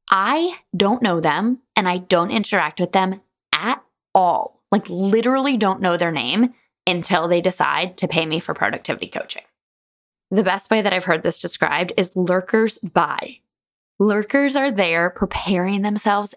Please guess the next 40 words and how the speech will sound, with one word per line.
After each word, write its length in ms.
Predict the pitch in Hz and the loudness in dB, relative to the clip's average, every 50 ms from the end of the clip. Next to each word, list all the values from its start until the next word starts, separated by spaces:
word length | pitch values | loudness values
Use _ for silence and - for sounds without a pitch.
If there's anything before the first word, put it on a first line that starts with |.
| - | -6
and 240 | - 185 175 170 160 | -4 -4 -2 -2 -2
getting 320 | 160 147 147 160 165 165 160 | -2 -2 -2 -2 -2 -2 -2
ready 380 | 156 156 - - 170 202 220 | -2 -2 0 0 0 0 0
to 160 | - - 196 | -2 -2 -4
buy 340 | 190 170 - - - 139 160 | -2 0 0 0 0 0 -4
from 220 | - - 233 226 233 | -2 -2 0 2 2
you. 420 | 240 254 262 277 285 294 277 - _ - | 2 2 2 0 0 -2 -4 -6 _ -8
Your 360 | - 185 170 180 170 180 185 190 | -6 -2 0 2 2 2 0 0
job 380 | 185 185 147 143 147 151 156 | 0 0 0 0 0 -2 -2
is 120 | - 170 - | -4 -6 -6
to 100 | - 165 | -6 -10
keep 240 | - - - - - | -6 -6 -6 -4 -4
showing 360 | - - 156 135 - - - | -6 -4 -4 -4 -6 -4 -4
up. 240 | - - _ _ - _ _ _ _ _ _ _ _ _ _ - | -6 -6 _ _ -20 _ _ _ _ _ _ _ _ _ _ -12
So 220 | - - 175 - - | -2 -2 -2 0 2
if 200 | 185 180 180 - | -2 -2 2 0
you're 100 | 233 247 | 0 0
telling 380 | - 220 180 180 175 180 165 | 0 0 -2 0 0 0 0
yourself 420 | 170 160 156 - - 156 156 - - | -2 -2 -2 -2 -2 -2 -2 -2 -2
that 140 | - - - | -4 -4 -2
no 180 | 165 156 156 | 0 -2 0
one 160 | 175 170 160 | 0 -2 -2
has 200 | 175 175 170 - | -2 -4 -4 -4
expressed 440 | 190 - - - - 170 160 - - - | -4 -8 -8 -4 -4 -4 -4 -4 -8 -10
interest 460 | - - 156 - - 196 202 - - | -8 -8 -8 -4 -4 -4 -4 -2 -4
yet, 420 | 247 262 247 285 294 - - - - _ _ _ _ _ _ _ _ _ - | -2 0 0 0 -2 -4 -8 -20 -20 _ _ _ _ _ _ _ _ _ -2
it 180 | - 190 190 196 | -2 -2 0 2
doesn't 380 | - 175 165 - 214 214 - | 2 0 2 2 0 0 0
necessarily 640 | 240 233 226 - 247 - - 247 240 226 208 196 185 | 0 0 -2 -2 -6 -2 0 2 2 2 2 2 0
mean 260 | 175 175 170 190 190 190 | 0 0 0 0 2 0
that 120 | 185 - | 0 0
there's 240 | - 175 165 156 170 | 0 -2 -2 0 -2
no 200 | 165 151 - - - | -2 -2 -2 -4 -6
interest. 540 | 139 147 - - 233 269 302 - - - _ _ | -8 -6 -2 0 0 0 0 -4 -8 -16 _ _
It's 260 | - 196 180 - - - | -4 -4 -2 -2 -6 -2
just 280 | - 185 190 - - | 0 0 0 0 -2
that 200 | 190 214 - - | -4 -4 -4 -4
you 560 | 175 170 175 175 190 214 240 262 262 262 254 | -6 -4 0 2 2 2 4 4 4 2 2
don't 360 | 208 190 208 190 190 190 - - | 2 0 0 0 0 -2 -2 -4
know 580 | 170 170 160 147 143 170 202 233 254 285 277 | -2 0 2 2 2 2 2 2 2 0 -4